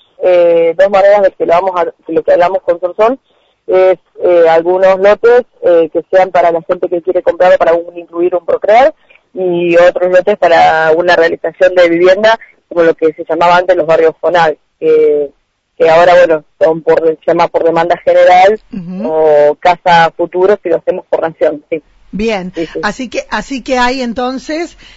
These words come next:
Speaker 2: eh, buenas noticias. Ojalá que pronto. Acá me dicen,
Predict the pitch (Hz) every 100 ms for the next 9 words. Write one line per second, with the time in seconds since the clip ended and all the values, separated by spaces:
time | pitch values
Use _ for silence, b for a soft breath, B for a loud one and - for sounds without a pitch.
0 | B - 202 208 202 196 190 190 220 226
1 | 202 - - 190 202 202 208 185 175 180
2 | 202 220 240 - 233 247 233 226 269 277
3 | 277 247 294 285